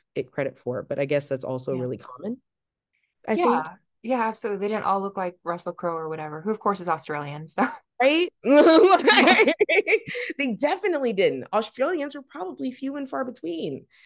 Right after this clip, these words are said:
Speaker 1: because most of them were imprisoned at the time.
Speaker 2: Yeah.
Speaker 1: You know.
Speaker 2: <laughs> That part. <laughs> Well, um, I'm really glad that you mentioned, uh, Henry Downs, actually. So, uh, prior to being the second captain of the Black Joke, he was the captain of the African, which was found to have a massive <laughs> homosexual subcommunity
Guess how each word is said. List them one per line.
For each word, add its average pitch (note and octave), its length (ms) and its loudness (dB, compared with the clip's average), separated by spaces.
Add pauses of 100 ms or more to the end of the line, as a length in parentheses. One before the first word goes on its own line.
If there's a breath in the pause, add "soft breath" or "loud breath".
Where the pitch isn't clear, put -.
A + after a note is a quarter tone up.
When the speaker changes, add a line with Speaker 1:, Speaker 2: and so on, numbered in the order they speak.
(240 soft breath)
Speaker 1:
because A3+ 200 -8
most A#3+ 240 -10
of - 60 -14
them - 160 -8
were - 120 -10
imprisoned - 460 -12
at - 100 -20
the - 80 -20
time. G3 960 -2 (100)
Speaker 2:
Yeah. - 240 -14 (580)
Speaker 1:
You B3 140 -8
know. D#4+ 300 2
Speaker 2:
<laughs> G3 80 -10
That A3 220 -2
part. - 420 -4
<laughs> - 680 0 (560 loud breath)
Well, A#3 180 6
um, B3+ 200 2
I'm A#3+ 120 2
really D#4+ 160 -2
glad A#3+ 220 0
that - 40 -12
you A3 60 -6
mentioned, G#3 400 -4
uh, E3+ 120 -4
Henry F#3+ 260 -6
Downs, E3+ 320 -4
actually. D3+ 480 -8
So, F3+ 360 2
uh, E3 220 2 (100)
prior C#4+ 260 -2
to - 120 -14
being G#3+ 280 -6
the F#3 220 -6
second A3 360 -6
captain D#3 340 -6
of D3+ 60 -16
the D3+ 40 -12
Black D#3 300 -6
Joke, D#3 240 -8 (340 loud breath)
he G3+ 120 -4
was G3+ 160 -2
the F#3+ 220 -6
captain E3+ 360 -6
of E3 220 -4
the F3+ 160 -8
African, F#3 640 -6
which E3 200 -6
was E3+ 220 -6
found F3 280 -4
to G3+ 40 -10
have F#3 260 -4
a F#3+ 100 -8
massive F3+ 920 -4
<laughs> - 60 -10
homosexual F#3 680 -6
subcommunity E3+ 920 -8